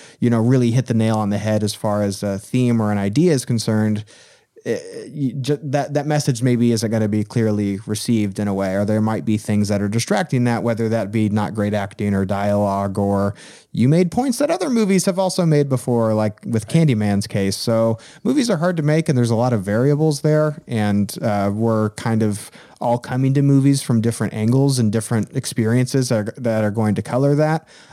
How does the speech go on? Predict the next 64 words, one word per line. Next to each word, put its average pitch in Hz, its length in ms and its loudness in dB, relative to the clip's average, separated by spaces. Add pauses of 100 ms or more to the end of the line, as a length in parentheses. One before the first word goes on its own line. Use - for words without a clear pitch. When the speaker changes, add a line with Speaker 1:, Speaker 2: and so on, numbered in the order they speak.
Speaker 1:
Um, 110 380 0
but, 110 320 -2
you 120 120 0
know, 98 200 0
I, 104 380 0
I 110 60 2
think 110 220 -2
it's, - 300 -4
it, 120 200 -4
it, 131 140 -2
that's - 180 -2
why 131 140 2
it's 117 140 -2
so 120 260 0
great 107 380 -2
when 113 120 0
a 104 40 2
movie 101 260 2
does 139 220 2
come 190 180 2
along 214 340 0
that 208 140 0
really, 214 440 0
like, 143 280 -2
delivers 139 480 2
on 180 160 0
that. 196 220 0
And 127 100 4
I 113 80 2
think 107 180 -2
everyone, 110 420 2
Speaker 2:
Really 107 100 2
nails 110 160 -6
that. 113 240 -10
Speaker 1:
yeah, 196 200 2
the, 117 120 -2
like, 131 160 2
Speaker 2:
Yeah. 127 80 2
Speaker 1:
everyone 135 340 2
is 113 100 2
able 117 260 0
to 110 500 2 (240)
connect 160 280 2
with 160 140 2
it 151 80 2
in 135 140 -2
different 123 320 -2
ways, 110 380 0
but 113 100 0
it's 110 160 -4
still 117 220 -2
resonant. 131 580 0
Like 113 160 -2
that, 117 280 -2
I 127 120 0
think 117 220 -2
that 107 180 -4
that's 110 240 -2
something 101 300 -2
that 101 100 0
I 95 60 0
really 98 260 0
do 90 120 -4
cherish, - 600 -8